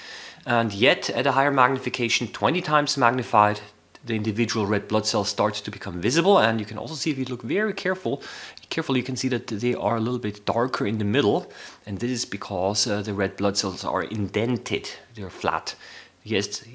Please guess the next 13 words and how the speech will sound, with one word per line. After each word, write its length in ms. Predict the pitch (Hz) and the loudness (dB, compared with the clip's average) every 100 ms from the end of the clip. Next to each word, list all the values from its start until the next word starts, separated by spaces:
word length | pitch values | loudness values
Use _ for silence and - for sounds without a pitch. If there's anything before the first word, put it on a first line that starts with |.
| - | -12
yet 320 | - 120 - - | 0 6 6 6
at 100 | 156 | 6
a 60 | |
higher 200 | 147 151 | 8 8
magnification, 800 | 147 143 143 139 139 123 - 117 | 8 6 4 -2 0 0 2 0
this 160 | 123 117 | -2 -2
is 140 | 107 | -2
now 380 | 110 98 101 101 | 6 6 6 2
using 500 | 113 123 120 107 101 | -4 -2 -2 -2 -2
the 240 | 98 87 | -4 -6
forty, 580 | - - 147 196 190 196 | -6 2 2 4 0 2
um, 180 | 120 135 | 0 2
X, 480 | 156 - - - | 2 4 4 2